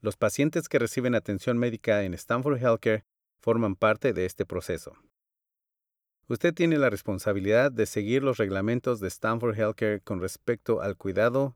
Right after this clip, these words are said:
y conducta del paciente. Usted tiene la responsabilidad de reconocer los efectos que tiene su estilo de vida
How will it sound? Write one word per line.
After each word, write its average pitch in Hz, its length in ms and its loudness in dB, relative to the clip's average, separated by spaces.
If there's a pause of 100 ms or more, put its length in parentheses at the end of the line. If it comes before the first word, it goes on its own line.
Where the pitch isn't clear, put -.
(120)
y - 80 -14
conducta 98 460 -4
del 98 120 -4
paciente. 107 540 -4 (1200)
Usted 139 260 0
tiene 160 240 4
la 131 100 6
responsabilidad 101 840 0
de 110 160 -2
reconocer 101 640 0
los 110 180 -2
efectos 110 640 -4 (400)
que 104 140 -4
tiene 123 320 0
su - 120 -6
estilo 123 360 -2
de 104 100 2
vida 113 400 0